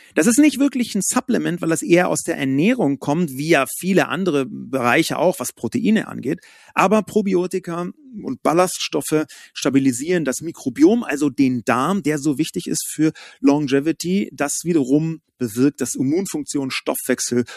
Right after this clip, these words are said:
und Entzündungen besser gemanagt werden können vom Körper. In der Diskussion rund um Longevity gibt es aber eine Vielzahl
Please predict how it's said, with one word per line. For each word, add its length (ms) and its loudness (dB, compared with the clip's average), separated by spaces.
und 240 2
Entzündungen 800 0
besser 520 -2
gemanagt 420 2
werden 200 -6
können 200 -4
vom 420 0
Körper. 400 -2
In 120 8
der 80 6
Diskussion 460 2
rund 180 -8
um 100 -6
Longevity 480 -2
gibt 180 -6
es 100 -2
aber 140 0
eine 140 -2
Vielzahl 500 4